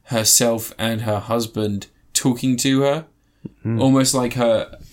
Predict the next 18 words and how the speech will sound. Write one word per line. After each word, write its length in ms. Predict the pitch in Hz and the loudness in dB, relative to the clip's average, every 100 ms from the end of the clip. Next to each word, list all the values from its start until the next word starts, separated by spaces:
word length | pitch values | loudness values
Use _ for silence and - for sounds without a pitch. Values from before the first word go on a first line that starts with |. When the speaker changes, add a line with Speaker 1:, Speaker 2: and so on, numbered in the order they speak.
| 120 | -4
Speaker 1:
because 280 | 120 120 135 | -2 0 0
she's 380 | 131 120 - - - | 0 -2 -4 -12 -16
fractured, 920 | - - 147 139 - 123 104 120 120 - | -12 -6 -4 -4 -4 -8 -6 -6 -6 -6
like, 280 | 123 117 120 | -4 -2 0
mentally 520 | 123 127 123 117 110 | 0 2 2 0 0
becoming 340 | 113 156 135 | -4 -6 -6
quite 220 | 107 104 | -4 -6
fractured 500 | - - 127 - 101 | -4 -4 -4 -4 -8
by 140 | - 101 | -6 -6
the 80 | 104 | -6
whole 180 | 98 | -6
event. 380 | 90 69 67 - - _ - - _ | -6 -6 -6 -8 -12 _ -20 -20 _
She's 560 | - 135 123 117 - - | -2 4 4 4 0 0
seeing 640 | - 156 131 117 113 110 | 2 4 4 4 2 -2
her 240 | - 120 110 | -4 -2 0
husband 420 | 117 113 107 107 | -2 -2 -6 -6
berate 420 | 117 110 113 - | -4 -2 0 -2
her, 320 | 110 95 95 | -4 -6 -6